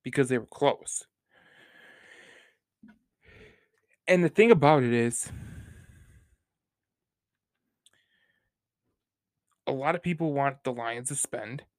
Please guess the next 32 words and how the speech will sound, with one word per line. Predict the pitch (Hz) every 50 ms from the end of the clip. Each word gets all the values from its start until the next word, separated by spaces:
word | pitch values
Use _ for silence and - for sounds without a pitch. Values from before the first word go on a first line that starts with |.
| _ _ _ _ _ _ _ _ _ _ _ _ _ _
and | - 123
I | 120 127
get | 139 139 135 123 110 104
it. | 117 135 139 _ _ _
You | - 135 127 123
want | 123 113 110 - -
them | 135 135 143
to | 143
spend, | - - - - 117 113 120 131 131
and | 123 123
you | 117 113
want | 113 110 110 117 -
them | 131 127 123 117
to | 120 123
show | - - 131 120 117 110
that | 113 113 107
you're, | 117 117 117 113 113 110 110 107 107 _ _ _ _ _
you | - 117 117
know, | 113 107 110 110 - _ _ _ - - -
y-, | - 117 110 - 123 - - - _ - - - - - - - - - - _ _ - -
I | 139
don't | 143 151 151
know | 151 143
what | 135 131 135 131 - -
you, | 127 - -
what | 120 131 131 131 _ -
you're | - 120 113 110 - - -
really | 127 131 131 127 123
thinking, | - - 127 127 127 127 139 135 127 123 -
but | 123 120 123 _ - - - _ _ _ _ _ -
they're | - 139 135
not | 135 135 123 - -